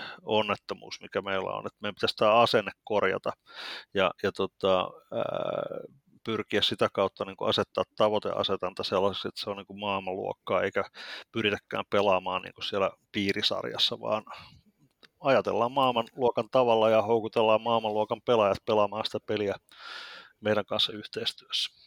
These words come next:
koska me osataan oikeasti näitä asioita.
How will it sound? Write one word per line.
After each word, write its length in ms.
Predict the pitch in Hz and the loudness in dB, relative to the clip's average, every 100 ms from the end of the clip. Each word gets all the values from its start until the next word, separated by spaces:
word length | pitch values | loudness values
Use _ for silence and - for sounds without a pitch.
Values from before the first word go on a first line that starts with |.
| - _ _ - - | -20 _ _ -14 -4
koska 260 | 117 - | -4 -2
me 140 | 120 127 | 0 2
osataan 560 | 127 117 101 113 117 | 2 2 0 -2 -6
oikeasti 440 | 120 - - - 127 | -10 -16 -18 -16 -10
näitä 200 | 123 - | -8 -6
asioita. 380 | 120 - - _ | -8 -8 -12 _